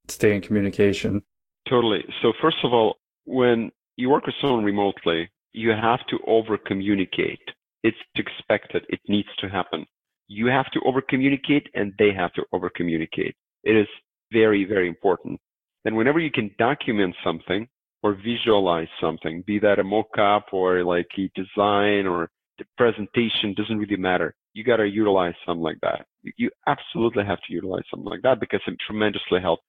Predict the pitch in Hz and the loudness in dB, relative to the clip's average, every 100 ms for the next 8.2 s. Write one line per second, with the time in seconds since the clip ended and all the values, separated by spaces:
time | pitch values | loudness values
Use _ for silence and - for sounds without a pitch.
0 | _ _ - 101 92 90 87 85 - - | _ _ -4 2 2 2 -2 -4 -6 -10
1 | - 95 82 - _ _ - 123 143 151 | -6 -4 -4 -4 _ _ -2 2 2 2
2 | 139 - 160 180 170 101 73 _ _ - | -2 0 0 0 -2 -4 -4 _ _ -8
3 | 120 127 117 113 - 135 - _ _ _ | -2 2 4 2 -4 -10 -12 _ _ _
4 | _ 131 147 196 202 156 117 104 123 - | _ -2 2 4 4 4 0 -2 -2 -2
5 | - 127 127 110 104 - 123 113 110 98 | -4 -2 -2 -4 -4 0 0 0 -4 0
6 | 98 101 101 _ _ _ _ _ - 120 | 2 2 -2 _ _ _ _ _ -20 -2
7 | 135 156 147 117 135 104 98 98 - 98 | 2 2 0 0 2 4 4 0 0 -2
8 | 92 107 | -2 -6